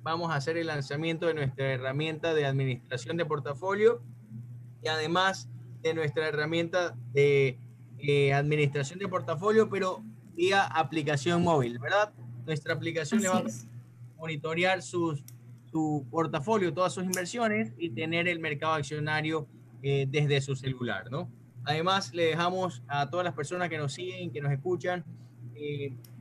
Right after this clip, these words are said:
Speaker 1: poder descargar este ebook donde hablamos justamente sobre inversiones a través de canales digitales, que me parece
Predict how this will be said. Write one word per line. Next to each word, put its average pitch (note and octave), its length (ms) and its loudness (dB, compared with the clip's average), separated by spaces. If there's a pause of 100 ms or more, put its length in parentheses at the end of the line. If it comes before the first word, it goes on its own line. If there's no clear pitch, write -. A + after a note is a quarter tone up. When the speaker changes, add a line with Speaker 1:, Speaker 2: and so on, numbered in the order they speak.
(100)
Speaker 1:
poder D#3+ 300 0
descargar D3+ 580 -2
este D#3 240 -2 (180)
ebook E3+ 220 -2 (260)
donde C#3+ 240 -10
hablamos D3 380 -2
justamente D#3 640 -4
sobre C#3 360 -4 (320)
inversiones D3+ 680 -8
a C#3 80 -8
través C#3 280 -2
de C#3+ 120 0
canales C#3+ 380 -4
digitales, B2+ 520 -4
que - 80 -16
me - 140 -14
parece C3 400 -12